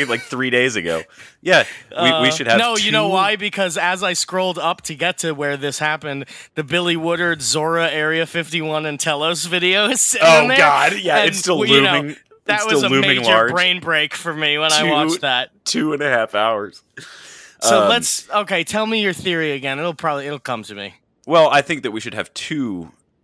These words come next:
Speaker 1: like a yin and a yang, like a, a two segments. We have the King of the Week, W E E K, but then we also, for kind of someone who's just king amongst
Speaker 2: Oh.
Speaker 1: weaklings, W E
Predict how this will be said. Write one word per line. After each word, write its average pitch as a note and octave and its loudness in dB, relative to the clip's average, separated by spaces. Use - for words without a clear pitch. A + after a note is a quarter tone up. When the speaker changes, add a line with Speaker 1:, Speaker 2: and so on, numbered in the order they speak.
Speaker 1:
like F#2+ -6
a F#2 0
yin G2+ 0
and F2+ -4
a D#2+ -4
yang, D2 -4
like E2 -8
a, E2 -8
a F2+ -6
two B2+ -8
segments. F2+ -6
We F2 -6
have F2 -4
the E2+ -16
King B2+ -8
of C#3 -8
the C3 -8
Week, F2 -8
W E2+ -8
E F2+ -10
E E2+ -12
K, C#2 -10
but F#2 -8
then A2+ 0
we G2+ -4
also, G2 -2
for F2 -10
kind F#2+ -2
of E2+ -10
someone F#2 -8
who's E2+ -10
just - -12
king G#2 -2
amongst F2+ -2
Speaker 2:
Oh. - -6
Speaker 1:
weaklings, - -18
W G2 -2
E F2+ -6